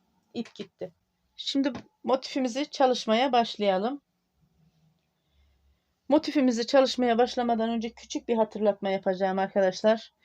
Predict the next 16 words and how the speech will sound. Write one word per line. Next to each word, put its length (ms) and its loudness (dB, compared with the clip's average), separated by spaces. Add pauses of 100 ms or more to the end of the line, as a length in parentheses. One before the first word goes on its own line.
(200)
Bana 240 4
diyorsunuz 440 2
ki, 100 -2
"Şirin 280 0
Hanım, 220 2
siz 220 -8
solaksınız, 840 0 (200)
e, 200 0
ters 360 2
düşüyor." 420 -6 (420)
Arkadaşlar, 680 4 (720)
ben 360 6
sol 420 2
taraftan 480 4
sağ 380 4
tarafa 500 2